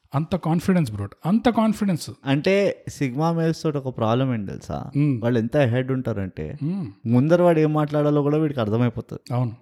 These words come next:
Speaker 2: And డై-, డైరెక్ట్ గా పాయింట్ కి దిగుతాడు. ఇందులో టక్ జగదీష్ అవే చేస్తాడు.
Speaker 1: అంతే.
Speaker 2: ఎక్కడికి వెళ్ళినా డైరెక్ట్ గా పాయింట్ కి దిగుతాడు.
Speaker 1: ఆ.
Speaker 2: ఏ మూవీలో అయినా గుర్తుపెట్టుకో బోగస్, ఇంటర్వెల్ రావాలంటే ఒక పెద్ద ఘనకార్యం జరగాలి.
Speaker 1: అవును.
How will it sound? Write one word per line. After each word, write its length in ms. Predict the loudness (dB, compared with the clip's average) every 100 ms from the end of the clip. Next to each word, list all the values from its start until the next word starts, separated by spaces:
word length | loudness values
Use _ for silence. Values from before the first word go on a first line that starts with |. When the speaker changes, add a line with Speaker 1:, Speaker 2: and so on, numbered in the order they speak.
| 0
Speaker 2:
And 100 | 2
డై-, 220 | 2 2
డైరెక్ట్ 340 | 2 2 2 0
గా 80 |
పాయింట్ 340 | 2 2 0 0
కి 60 |
దిగుతాడు. 420 | -2 -4 -6 -2 4
ఇందులో 300 | 6 6 6
టక్ 240 | 4 0
జగదీష్ 300 | 0 0 0
అవే 240 | 0 0
చేస్తాడు. 440 | -2 -6 -12 -8 -6
Speaker 1:
అంతే. 320 | -2 4 4
Speaker 2:
ఎక్కడికి 300 | 6 4 4
వెళ్ళినా 160 | 0 2
డైరెక్ట్ 300 | 2 0 -2
గా 80 |
పాయింట్ 320 | -2 0 0 0
కి 60 |
దిగుతాడు. 360 | -4 -8 -10 -6 0
Speaker 1:
ఆ. 320 | 2 0 -4 2
Speaker 2:
ఏ 180 | 10 10
మూవీలో 460 | 10 8 8 6
అయినా 160 | 4 2
గుర్తుపెట్టుకో 600 | 2 2 4 2 2 0
బోగస్, 400 | 0 -2 -4 -2
ఇంటర్వెల్ 460 | 2 6 6 6 4
రావాలంటే 480 | 4 4 4 2 0
ఒక 240 | -2 -2
పెద్ద 220 | 0 2
ఘనకార్యం 480 | 2 0 2 0 0
జరగాలి. 340 | -2 -4 -10 -14 -6
Speaker 1:
అవును. 200 | -6 -6